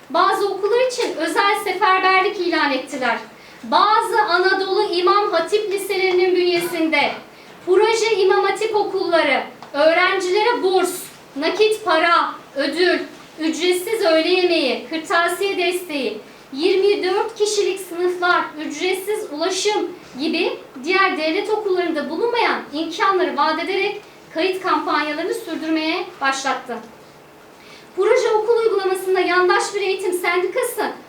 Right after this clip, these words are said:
üyelerine kayırmacılık yapmak ve A K P'nin il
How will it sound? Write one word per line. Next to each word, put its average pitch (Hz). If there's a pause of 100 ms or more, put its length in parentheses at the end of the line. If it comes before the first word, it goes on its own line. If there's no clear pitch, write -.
(180)
üyelerine 359
kayırmacılık 370
yapmak 403
ve 359
A 320
K 359
P'nin 349 (360)
il 415